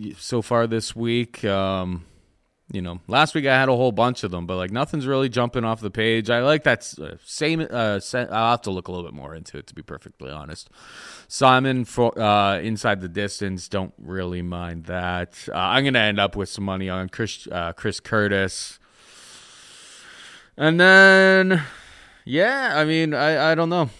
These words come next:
We'll see where we end up at Paul Shag on Twitter. I'll always, uh, share all of my plays on fight day. Cody, the time has come.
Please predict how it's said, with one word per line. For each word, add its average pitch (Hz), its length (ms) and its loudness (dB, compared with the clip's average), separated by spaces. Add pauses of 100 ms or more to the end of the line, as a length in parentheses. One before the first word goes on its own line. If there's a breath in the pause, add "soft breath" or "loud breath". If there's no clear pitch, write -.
We'll 135 120 -4
see 170 160 0
where 180 120 4
we 147 280 4
end 127 180 4
up 123 160 4
at 117 160 2
Paul 123 160 2
Shag 110 320 0
on 104 140 -2
Twitter. 107 400 -2
I'll 101 180 2
always, 98 460 -4
uh, 90 320 -4 (120)
share 107 360 0
all 104 220 0
of 92 40 -10
my 101 140 -2
plays 113 420 -2
on 107 320 -4
fight 120 500 -2
day. 131 240 0
Cody, 139 520 -2 (800)
the 107 100 -6
time 113 300 -2
has 110 140 -8
come. 123 380 -4